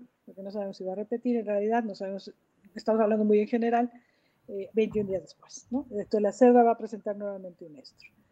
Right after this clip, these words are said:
Entonces, hablamos de baja de fertilidad, ¿ok?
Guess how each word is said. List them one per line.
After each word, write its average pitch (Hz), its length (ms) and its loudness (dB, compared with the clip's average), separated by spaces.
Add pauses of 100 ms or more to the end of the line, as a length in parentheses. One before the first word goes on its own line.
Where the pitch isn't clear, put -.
(100)
Entonces, 196 560 -10 (300)
hablamos 240 400 4 (340)
de 226 420 0 (360)
baja 226 360 -10
de 240 140 -4
fertilidad, 269 840 -6 (880)
¿ok? 254 280 -12